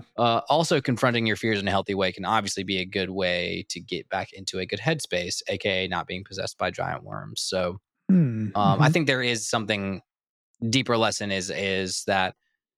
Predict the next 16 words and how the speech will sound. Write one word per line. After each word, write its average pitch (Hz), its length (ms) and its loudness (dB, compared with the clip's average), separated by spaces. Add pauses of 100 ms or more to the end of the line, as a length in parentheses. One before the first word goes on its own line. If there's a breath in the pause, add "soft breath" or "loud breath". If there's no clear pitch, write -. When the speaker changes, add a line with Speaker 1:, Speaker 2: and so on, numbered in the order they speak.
Speaker 1:
dreams 131 400 2
are 110 140 4
not 101 320 0
necessarily 95 1200 -2 (380)
pointless. 120 720 0
I 135 240 4
try 143 260 0
not 127 200 0
to 117 80 -2
read 110 240 -2
too 110 160 -4
much 90 280 0
into 117 280 -4
them, 160 480 -2 (100)
but, 107 280 2 (720)
uh, 90 380 2